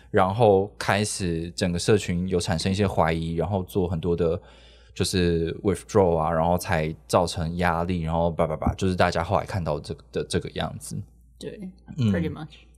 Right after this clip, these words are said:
Speaker 1: <laughs>
Speaker 2: 没错。
Speaker 1: 那从什么时候你才开始，到哪，哪一个事件发生了，你才开始觉得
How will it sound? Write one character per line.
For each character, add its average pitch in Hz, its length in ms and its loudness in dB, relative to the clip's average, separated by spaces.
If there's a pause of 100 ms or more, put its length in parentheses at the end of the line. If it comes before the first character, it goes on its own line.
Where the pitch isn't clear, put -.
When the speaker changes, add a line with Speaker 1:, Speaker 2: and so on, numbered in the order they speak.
(320)
Speaker 1:
<laughs> - 520 2
Speaker 2:
没 156 100 -10
错。 - 200 -12 (260)
Speaker 1:
那 170 140 6
从 113 220 6
什 107 120 4
么 92 120 4
时 95 100 4
候 101 100 6
你 90 120 2
才 85 200 0
开 92 240 0
始， 80 300 -6 (480)
到 127 140 4
哪， 90 260 0
哪 92 180 2
一 95 40 2
个 101 100 4
事 113 200 -2
件 101 300 0 (800)
发 104 200 2
生 98 200 -2
了， 92 100 0
你 82 100 -4
才 82 180 -8
开 98 100 -4
始 87 140 -6
觉 78 160 -8
得 - 300 -6